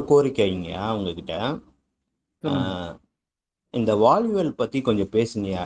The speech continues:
Speaker 1: யாருமே வாழ்வியல் பத்தி சொல்லி தர மாட்டேங்கிறாங்க.
Speaker 2: பேசுவோம், பேசுவோம்.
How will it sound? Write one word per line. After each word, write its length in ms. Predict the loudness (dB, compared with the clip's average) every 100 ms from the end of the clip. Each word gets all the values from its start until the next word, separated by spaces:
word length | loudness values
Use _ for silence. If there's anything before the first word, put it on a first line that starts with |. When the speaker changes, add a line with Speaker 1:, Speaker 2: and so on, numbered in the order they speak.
| -6
Speaker 1:
யாருமே 400 | -2 0 2 2 4
வாழ்வியல் 600 | 4 2 2 2 0 0
பத்தி 240 | -2 -2
சொல்லி 260 | -2 -2 0
தர 180 | 0 0
மாட்டேங்கிறாங்க. 600 | -2 -6 -6 -8 -8 -10 -12 -16 _ _ _ _ _ _ _ _ _ _ _ _ _ _
Speaker 2:
பேசுவோம், 360 | -2 0 -2 -6
பேசுவோம். 360 | -8 -10 -18